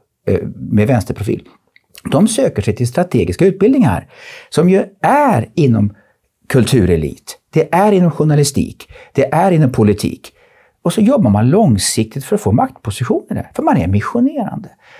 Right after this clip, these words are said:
Eh, och det är det vi märker. Det som, de som var unga för x antal år sedan är ju cheferna idag.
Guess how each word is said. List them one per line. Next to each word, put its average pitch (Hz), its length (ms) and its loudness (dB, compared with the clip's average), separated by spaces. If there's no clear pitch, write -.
Eh, - 100 2
och 175 120 0
det 220 180 0
är - 20 2
det 202 300 0
vi 156 160 0
märker. 208 440 0
Det 151 140 0
som, 165 360 -2
de 165 140 -2
som - 140 -2
var - 80 2
unga 185 500 2
för - 160 -6
x - 280 -4
antal 147 240 -2
år 180 120 0
sedan 113 220 -4
är 160 80 -2
ju 170 80 0
cheferna 247 480 0
idag. - 240 -4